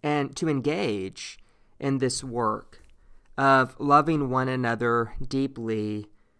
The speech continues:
we have to see the kingdom, look for the kingdom.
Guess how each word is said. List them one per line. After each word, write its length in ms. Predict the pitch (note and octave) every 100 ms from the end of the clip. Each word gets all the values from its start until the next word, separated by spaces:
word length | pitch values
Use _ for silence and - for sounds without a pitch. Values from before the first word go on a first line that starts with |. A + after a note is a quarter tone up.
| _
we 160 | C#3 C3
have 360 | C3 D3 D3+ -
to 380 | D3 C3 B2 -
see 840 | - - - E3+ C#3 A2 A2 G#2+ G2+
the 100 | B2
kingdom, 720 | - D3 C#3+ A2+ G#2 G#2 G#2+
look 260 | B2 D#3 -
for 280 | D3+ C3+
the 100 | A#2
kingdom. 840 | A2+ - C3+ C3 G#2+ G2 G#2 G#2 G2